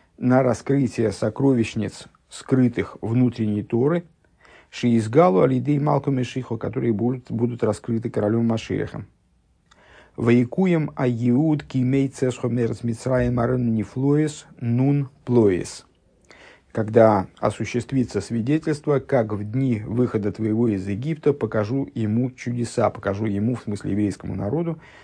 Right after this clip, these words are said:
чудеса, «нун плоис».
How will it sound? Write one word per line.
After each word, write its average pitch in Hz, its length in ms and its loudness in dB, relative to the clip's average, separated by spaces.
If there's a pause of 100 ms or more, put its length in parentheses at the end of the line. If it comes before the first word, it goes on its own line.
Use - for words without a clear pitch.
(120)
чудеса, 123 800 0 (640)
«нун 160 500 2 (160)
плоис». 120 640 2